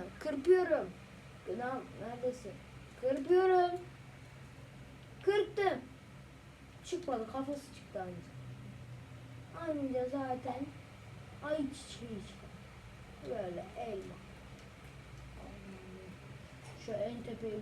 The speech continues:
bir çıkalım. Oradan biraz fazla blok koyalım. Bak, en tepede şöyle bir blok var. Buradan blok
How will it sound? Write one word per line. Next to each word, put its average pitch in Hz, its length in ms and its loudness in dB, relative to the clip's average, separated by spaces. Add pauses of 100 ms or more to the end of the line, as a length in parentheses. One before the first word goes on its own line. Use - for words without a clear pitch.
bir - 60 -10
çıkalım. 220 380 -2
Oradan 220 540 0
biraz 226 220 0
fazla 220 540 -4
blok 208 240 0 (120)
koyalım. 196 360 -2 (1800)
Bak, 196 360 -4
en 277 120 6
tepede 247 380 2
şöyle 247 300 2
bir 208 340 -4
blok 196 120 -2
var. - 300 -8 (640)
Buradan 247 460 0
blok 254 200 2